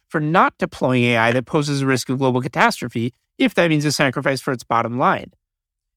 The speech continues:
And a lot of the people making the final call at A I companies might be primarily thinking about their duties to shareholders or simply unaware of the potential stakes of powerful enough A I systems,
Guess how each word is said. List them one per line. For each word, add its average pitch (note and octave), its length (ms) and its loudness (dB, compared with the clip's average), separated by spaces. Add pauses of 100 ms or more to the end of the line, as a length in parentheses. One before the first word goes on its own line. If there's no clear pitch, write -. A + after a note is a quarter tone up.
And F#3 80 0
a G3 60 2
lot A#3 180 4
of D#4 60 2
the B3+ 80 0
people G3 220 0
making D#3 200 -2
the D3 80 -2
final C3+ 320 0
call A#3 280 2
at G3 80 -2
A D#3 120 2
I C#3+ 100 2
companies D3+ 460 -2 (220)
might D4 240 2
be G3 80 0
primarily F3+ 520 2
thinking C3+ 200 -4
about B2+ 180 0
their C3+ 80 -2
duties B2 300 -2
to - 160 -6
shareholders B2 760 -2 (320)
or G#3+ 320 2
simply A#3 420 2
unaware F#3+ 440 2
of E3 80 -2
the D#3+ 60 -4
potential D#3 400 -4
stakes A3 380 -2
of C3 120 -6
powerful D3+ 400 -2
enough C3 200 -2
A D3 140 0
I C3+ 80 0
systems, B2 560 -6